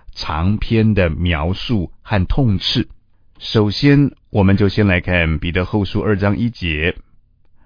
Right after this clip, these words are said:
二章一节说：“从前在百姓中有假先知起来，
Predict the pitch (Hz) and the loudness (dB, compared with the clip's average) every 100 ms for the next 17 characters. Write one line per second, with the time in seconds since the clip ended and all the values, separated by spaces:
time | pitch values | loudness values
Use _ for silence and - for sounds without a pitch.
0 | - 147 143 156 165 107 92 85 85 76 | -6 -2 0 0 0 0 0 0 0 0
1 | - - _ _ _ _ - _ - - | -6 -18 _ _ _ _ -20 _ -18 -4
2 | 117 175 - - 92 107 107 107 90 - | 0 0 0 0 2 0 0 0 0 0
3 | 87 78 76 120 110 98 123 123 120 - | 0 0 -2 0 2 2 0 0 0 -6
4 | _ - 92 95 113 - 98 78 71 73 | _ -4 0 0 -2 -4 0 0 -2 -6
5 | - 117 120 117 117 - 113 113 - - | -4 0 2 2 0 -2 -2 -4 -6 -6
6 | 80 76 71 87 | -6 -6 -4 -6